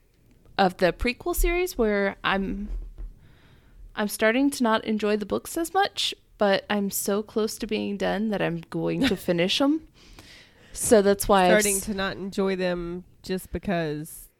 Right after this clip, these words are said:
Speaker 2: you are so immersed in them 'cause you've read so many so quickly?
Speaker 1: Uh,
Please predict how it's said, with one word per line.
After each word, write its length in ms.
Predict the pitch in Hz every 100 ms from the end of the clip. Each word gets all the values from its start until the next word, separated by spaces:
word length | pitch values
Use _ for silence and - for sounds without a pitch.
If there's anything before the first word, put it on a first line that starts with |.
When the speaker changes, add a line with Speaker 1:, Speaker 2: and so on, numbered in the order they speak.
| _
Speaker 2:
you 200 | 180 160 151 -
are 100 | 175
so 300 | - 175 156
immersed 520 | 151 156 165 - - -
in 200 | 180 160 - 190
them 380 | 196 185 190 185
'cause 140 | 190
you've 100 | 180
read 160 | 160 160
so 100 | 170
many 340 | 156 156 143 - _ _ _
so 140 | - 170
quickly? 460 | - - 311 302 - _ _ - _
Speaker 1:
Uh, 280 | 269 269 262